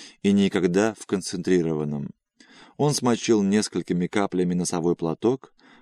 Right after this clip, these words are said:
помахал им в воздухе, чтобы убрать алкоголь, а потом приблизил к носу. Тремя очень короткими резкими толчками он втянул в себя запах,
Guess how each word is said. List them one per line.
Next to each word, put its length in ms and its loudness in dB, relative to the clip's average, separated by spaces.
помахал 520 2
им 240 0
в 60 -6
воздухе, 600 0
чтобы 320 2
убрать 340 2
алкоголь, 600 0
а 140 -4
потом 420 0
приблизил 640 2
к 120 -20
носу. 540 -2
Тремя 560 2
очень 340 2
короткими 640 2
резкими 540 2
толчками 840 -2
он 200 0
втянул 580 -2
в 100 -12
себя 360 2
запах, 580 -2